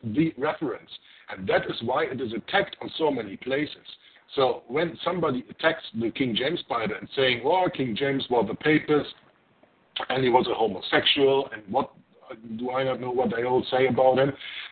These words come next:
then you have to ask yourself, what is the agenda behind this? Because the Bible has been discredited for almost two thousand years. Rome in the Dark Ages persecuted anybody who had a Bible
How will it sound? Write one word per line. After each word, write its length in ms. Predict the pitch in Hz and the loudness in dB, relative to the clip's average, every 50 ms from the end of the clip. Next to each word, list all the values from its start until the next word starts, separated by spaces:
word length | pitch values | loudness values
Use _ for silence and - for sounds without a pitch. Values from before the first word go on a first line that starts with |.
| - | -4
then 140 | 120 127 131 | 0 2 4
you 120 | 120 135 127 | 4 4 4
have 180 | 120 120 - - | 2 -4 -6 -6
to 80 | - | -4
ask 260 | 117 113 110 - - - | -4 -4 -4 -4 -4 -6
yourself, 320 | 113 - - 110 101 98 - | -4 0 0 0 0 0 0
what 260 | 107 107 110 107 - | 2 2 2 2 0
is 80 | - - - - | -6 -10 -6 -4
the 120 | 107 104 | -4 -4
agenda 440 | - 90 87 107 113 123 127 123 113 | -4 -4 -2 -2 0 0 0 0 -2
behind 500 | 98 104 95 - - 110 110 110 107 - - | -2 -2 -4 -2 -2 -2 0 -2 -4 -6 -10
this? 160 | - - - - - - - - - - _ - | -12 -14 -14 -16 -16 -16 -20 -20 -20 -14 _ -4
Because 280 | 110 - - 131 - - | -2 4 4 4 4 2
the 80 | - 107 | -2 -2
Bible 360 | 92 - 135 147 160 143 151 | 0 2 4 6 6 6 4
has 180 | 123 123 139 - | 2 0 0 -2
been 160 | - - 131 | 0 0 0
discredited 680 | 120 127 - - - 135 131 120 135 127 - - 110 - - | 0 0 -4 -2 0 0 2 2 2 0 0 -2 -6 -6 -4
for 160 | - 123 117 | -2 0 2
almost 300 | 120 120 120 120 120 - - | 2 2 2 0 -2 -2 -2
two 140 | 135 120 110 - | -2 -2 0 0
thousand 360 | 120 113 113 113 107 113 113 | 0 2 2 0 -2 -4 -6
years. 260 | 165 98 - - - - - - _ _ _ _ _ _ - - | -4 -2 -2 -2 -4 -6 -12 -14 _ _ _ _ _ _ -4 4
Rome 380 | 113 127 147 175 196 185 151 127 | 8 10 10 10 10 6 0 -4
in 80 | 113 | -8
the 100 | 101 101 | -8 -8
Dark 380 | 101 95 135 131 175 185 185 - - - | -4 0 2 4 4 4 2 0 -6 -10
Ages 360 | 117 101 95 82 - - - - - - _ _ _ _ _ _ _ _ _ _ _ _ _ _ - | -8 -8 -8 -8 -10 -12 -14 -18 -20 -20 _ _ _ _ _ _ _ _ _ _ _ _ _ _ -2
persecuted 720 | - 180 214 220 214 - 170 - - - 120 98 - 101 - _ _ - | 4 6 6 6 6 2 -6 -10 -6 -6 -6 -4 -6 -8 -14 _ _ -6
anybody 560 | - 202 226 233 190 123 127 101 95 92 - _ _ | -4 -4 -2 0 0 0 0 -2 -4 -6 -12 _ _
who 120 | - 110 104 | -12 -10 -8
had 300 | - 131 147 180 196 196 - - _ _ - 120 | -2 0 2 4 2 2 0 -8 _ _ -12 -10
a 40 | |
Bible 560 | 104 92 - 131 147 180 185 143 113 - - | -8 -4 0 2 4 4 4 2 2 -2 -8